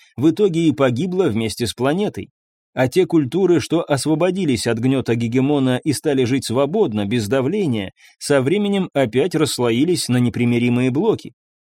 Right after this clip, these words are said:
Такова природа большинства разумных:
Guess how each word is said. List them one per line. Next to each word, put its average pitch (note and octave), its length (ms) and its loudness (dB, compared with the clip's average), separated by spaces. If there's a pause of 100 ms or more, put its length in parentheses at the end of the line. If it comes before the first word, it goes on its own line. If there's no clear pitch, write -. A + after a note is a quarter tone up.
(120)
Такова D3+ 460 0
природа C3 480 2
большинства A#2+ 680 0
разумных: A#2+ 640 0